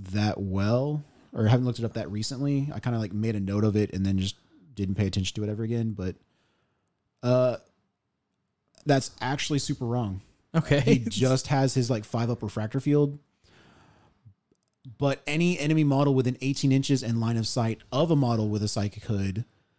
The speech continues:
Speaker 1: reduces its leadership by two when making psychic checks.
Speaker 2: Eh, okay.
Speaker 1: Yeah. So it's not cumu-
Speaker 2: Fifteen points?
Speaker 1: For fifteen points.
Speaker 2: God dang, what are you doing? I guess.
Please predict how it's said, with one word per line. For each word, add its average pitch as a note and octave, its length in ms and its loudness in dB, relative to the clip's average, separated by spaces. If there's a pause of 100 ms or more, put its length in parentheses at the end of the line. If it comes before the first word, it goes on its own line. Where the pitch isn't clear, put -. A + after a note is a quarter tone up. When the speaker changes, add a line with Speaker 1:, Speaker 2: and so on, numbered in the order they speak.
(140)
Speaker 1:
reduces B2 400 4
its A#2+ 140 -6
leadership B2 420 0
by G#2+ 200 -2
two C#3 480 0
when A#2 180 -2
making A2 300 -4
psychic - 260 -6
checks. - 400 -16 (2250)
Speaker 2:
Eh, A#3+ 1000 2
okay. B2+ 280 4 (380)
Speaker 1:
Yeah. - 100 -12 (220)
So A2 160 -6
it's G#2+ 140 -4
not D3 240 2
cumu- - 220 4
Speaker 2:
Fifteen A3+ 360 6
points? G#3 640 6 (120)
Speaker 1:
For A2+ 100 -10
fifteen G3 800 2
points. E3+ 680 0
Speaker 2:
God E3+ 640 4
dang, F3+ 600 6
what F#3 120 6
are G3 40 6
you D#3 240 4
doing? C3+ 920 6
I C#3+ 100 6
guess. A#2 500 2